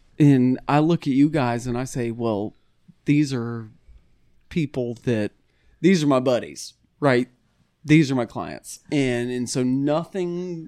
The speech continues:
wrong with either situation, but looking at you guys, I was having fun just by watching what you were doing. And, and so it came from that to say,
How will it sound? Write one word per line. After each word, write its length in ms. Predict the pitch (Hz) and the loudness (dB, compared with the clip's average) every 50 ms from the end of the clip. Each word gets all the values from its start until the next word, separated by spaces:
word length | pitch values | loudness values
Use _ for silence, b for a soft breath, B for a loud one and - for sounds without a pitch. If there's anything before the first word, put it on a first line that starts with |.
| - - | -14 -12
wrong 560 | 143 139 131 131 127 131 135 151 160 170 170 | -8 -4 0 2 2 4 4 2 2 2 0
with 220 | 165 165 - - | 0 0 0 -2
either 260 | 147 147 151 165 175 | -4 -2 -2 -2 -4
situation, 680 | 156 - 190 180 - 208 190 - 110 117 - - 82 - B B B B B B 123 117 - | -4 -6 -8 -8 -6 -4 -2 -2 -2 -2 -4 -6 -10 -10 B B B B B B -20 -18 -14
but 500 | - 139 156 151 135 123 113 113 - b b b b b b b b b b _ - | -8 -4 -2 0 2 2 0 -2 -4 b b b b b b b b b b _ -4
looking 380 | 139 143 165 175 - 220 214 | 2 2 2 4 2 0 -2
at 100 | 202 196 | -4 -6
you 220 | 185 190 175 165 156 | -6 -4 -4 -2 0
guys, 280 | 165 151 143 139 131 | 2 2 0 0 0
I 100 | 143 135 | -2 -2
was 120 | 135 143 139 | -2 -2 -2
having 320 | 147 143 131 135 143 143 | -2 -2 -2 0 0 -2
fun 480 | 135 - - 151 143 139 139 131 127 123 | -2 -2 -4 -2 -2 0 0 -2 -2 -2
just 340 | - - 165 170 170 - | 2 2 2 2 2 2
by 140 | - 165 135 | 2 2 4
watching 500 | 135 143 139 131 131 143 - 156 143 135 | 4 6 4 4 4 2 0 -2 0 2
what 200 | 135 131 120 - | 2 2 2 0
you 100 | 135 123 | -2 -4
were 80 | 113 113 | -4 -4
doing. 320 | - - 92 85 69 - b b b b b b b b b _ | -4 -6 -6 -6 -10 -14 b b b b b b b b b _
And, 720 | - 165 156 147 143 139 135 135 131 127 127 131 127 117 - - _ _ | 0 2 2 2 2 0 -2 -2 -4 -2 -2 -2 -4 -4 -8 -14 _ _
and 400 | 160 143 127 120 120 120 127 - | -2 0 0 0 -2 -4 -6 -6
so 220 | - - 143 127 | -4 -2 0 0
it 140 | 123 120 - | 0 -2 -2
came 340 | - 143 156 156 156 156 151 | -4 -2 0 0 0 -2 -4
from 380 | - - 156 147 147 151 143 | -4 -4 -2 -2 0 -2 -2
that 420 | 135 127 117 117 117 113 - - - | -4 -6 -6 -8 -8 -12 -14 -12 -12
to 400 | - - - 151 139 135 127 123 | -10 -4 -2 0 0 0 -2 -4
say, 520 | 117 - - 139 120 117 117 117 113 117 | -8 -6 -6 -4 -4 -4 -4 -4 -6 -6